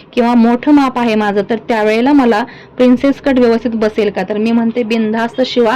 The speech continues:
अजिबात काही प्रॉब्लेम होणार नाही. अशा पद्धतीने तुम्ही सुद्धा जर तुमचा प्रिन्सेस कट ब्लाऊज कटिंग कराल आणि शिवाल, तर खूप सुंदर बसेल, ही गॅरंटी मात्र मी तुम्हाला देऊ शकते. व्हिडिओ दाखवल्याप्रमाणे प्रोसेस आहे, ती फॉलो करा. व्हिडिओ दाखवल्याप्रमाणे टिप्स आहेत, त्या फॉलो करा. आणि मग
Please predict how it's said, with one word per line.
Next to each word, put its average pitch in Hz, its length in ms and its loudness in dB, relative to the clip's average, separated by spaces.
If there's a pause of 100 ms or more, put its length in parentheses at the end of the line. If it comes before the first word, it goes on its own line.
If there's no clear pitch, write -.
अजिबात 240 420 -2
काही 254 180 0
प्रॉब्लेम 233 420 0
होणार 196 240 -2
नाही. 196 260 -4 (420)
अशा 233 220 -2
पद्धतीने 254 420 0
तुम्ही 254 280 0
सुद्धा 254 220 -4
जर 262 140 0
तुमचा 254 200 -2
प्रिन्सेस 247 440 -2
कट 247 160 -4
ब्लाऊज 233 280 -2
कटिंग 247 340 -2
कराल 214 260 -2
आणि 226 220 -4
शिवाल, 214 360 0 (640)
तर 247 140 2
खूप 285 180 -2
सुंदर 247 380 4
बसेल, 269 320 2
ही 240 120 2
गॅरंटी 226 340 2
मात्र 220 260 -2
मी 214 60 -2
तुम्हाला 208 260 -4
देऊ 202 200 0
शकते. 214 400 -8 (380)
व्हिडिओ 247 240 2
दाखवल्याप्रमाणे 254 760 0
प्रोसेस 254 440 0
आहे, 247 180 0
ती 254 140 -4
फॉलो 233 320 -2
करा. 233 360 -2
व्हिडिओ 226 240 0
दाखवल्याप्रमाणे 226 640 -2 (120)
टिप्स 269 260 -4
आहेत, 247 240 0
त्या 247 100 -2
फॉलो 226 280 -2
करा. 214 280 -6 (460)
आणि 226 160 2
मग 254 120 4